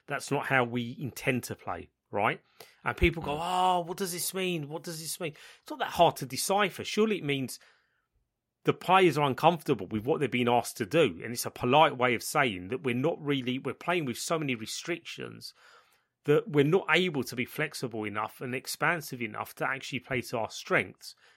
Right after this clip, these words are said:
Speaker 1: And I'm really dumbing it down now, right? And the same thing could apply for Conte, that he's giving them instructions that he,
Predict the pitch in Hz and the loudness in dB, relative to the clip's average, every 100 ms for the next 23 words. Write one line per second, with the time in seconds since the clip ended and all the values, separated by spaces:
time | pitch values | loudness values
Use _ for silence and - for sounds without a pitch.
0 | _ - 127 127 135 113 127 110 110 117 | _ -2 2 4 2 2 4 4 4 -4
1 | 113 110 104 92 90 92 123 - _ _ | 0 0 0 -4 -10 -8 -10 -12 _ _
2 | _ _ _ _ _ - 135 123 - 151 | _ _ _ _ _ -8 -4 0 2 2
3 | 151 127 127 - 127 - - 139 170 - | 0 -2 -2 2 0 0 -2 0 0 -2
4 | 90 92 101 120 123 - 147 147 123 107 | -8 -8 -10 -10 -10 -2 0 2 2 0
5 | 95 - 110 - 110 95 120 120 117 104 | -4 -4 -4 -4 -10 -10 -12 -12 -12 -12